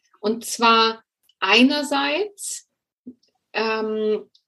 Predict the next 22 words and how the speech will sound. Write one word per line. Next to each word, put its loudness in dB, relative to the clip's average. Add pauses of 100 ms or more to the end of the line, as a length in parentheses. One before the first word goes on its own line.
(300)
du 4
hast 4
jetzt -8
Thema 0
Bedürfnisse 2
angesprochen. -2
Was 0
will 4
ich? 4 (360)
Kann 2
ich 2
mich 0
spüren? 0
Kann -2
ich -2
es -4
kommunizieren? 0
Thema 0
Grenzen, 0 (560)
Thema 0 (140)
Leistungsdruck, 2
Erwartungsdruck. 2